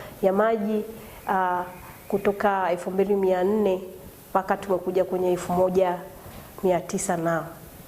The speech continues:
Wito wangu kwa wateja ambao wamenufaika na ofa hii ya Mheshimiwa Rais, kwanza kabisa nawakumbusha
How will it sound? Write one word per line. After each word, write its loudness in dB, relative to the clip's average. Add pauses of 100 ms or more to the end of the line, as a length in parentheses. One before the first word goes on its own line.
(180)
Wito 2
wangu 4
kwa 2
wateja 0
ambao 0
wamenufaika 0
na 2
ofa -2
hii 0
ya 4
Mheshimiwa 2
Rais, -2 (920)
kwanza 2
kabisa 0 (100)
nawakumbusha 2